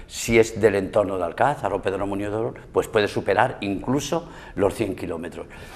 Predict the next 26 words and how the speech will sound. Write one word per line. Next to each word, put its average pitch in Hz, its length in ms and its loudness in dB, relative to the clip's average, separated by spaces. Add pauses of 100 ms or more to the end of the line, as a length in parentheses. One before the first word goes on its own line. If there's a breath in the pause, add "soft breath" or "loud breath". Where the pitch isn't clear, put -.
(140 loud breath)
Entonces 98 380 0
hemos 87 180 -2
dicho 90 240 -2
de 85 80 -2
los 78 140 -6
tres - 220 -6
equipos, 113 480 -4 (480 loud breath)
que 101 100 6
supone 104 640 6
un 101 160 4
porcentaje 101 680 6
importante 92 880 6 (400 loud breath)
la 101 220 4
cantidad 101 640 2
de, 117 420 2 (380 loud breath)
la 110 180 6
cantidad 98 500 6
de 123 140 2
casos 131 600 -2
que, 87 520 -2 (400 loud breath)
que, 92 300 0
que 95 120 2
corresponden 104 600 6
a 95 120 -2
nuestra 90 380 -2
zona, 135 460 4